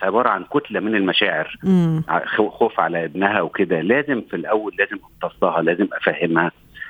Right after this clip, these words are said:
Speaker 1: آه، لازم طريقة ال-، الدكتور معاها، آه، مع الأم كمان، الأم والطفل الاتنين في نفس الوقت،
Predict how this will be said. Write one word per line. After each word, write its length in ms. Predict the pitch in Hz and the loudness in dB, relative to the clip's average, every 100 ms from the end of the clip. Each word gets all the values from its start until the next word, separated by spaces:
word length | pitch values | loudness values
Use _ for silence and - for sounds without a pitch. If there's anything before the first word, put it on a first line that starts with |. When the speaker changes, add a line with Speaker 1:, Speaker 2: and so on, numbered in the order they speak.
| - | -2
Speaker 1:
آه، 360 | 90 85 85 85 - | 2 4 2 0 -4
لازم 720 | 107 92 98 123 135 127 107 85 85 - | -4 2 2 2 0 -2 -2 -6 -16 -4
طريقة 300 | 170 123 156 - | 0 2 0 -2
ال-، 200 | 95 87 | -2 0
الدكتور 600 | 90 80 78 - 120 120 | 0 0 -6 -2 0 2
معاها، 460 | 98 85 104 90 73 - - - - 85 | 2 2 0 -2 -6 -12 -20 -20 -10 0
آه، 340 | 82 82 82 | 2 2 2
مع 160 | 92 87 | 0 -2
الأم 360 | 80 113 127 | 0 2 2
كمان، 560 | - 92 92 95 80 76 - - - - | 0 0 2 2 2 -2 -8 -18 -14 -4
الأم 320 | 85 98 98 | 0 4 4
والطفل 420 | 87 - 107 101 | 2 2 -2 0
الاتنين 340 | 85 - 104 | -4 0 0
في 140 | 95 85 | 0 0
نفس 240 | - - | 0 0
الوقت، 300 | 85 110 104 | 2 2 0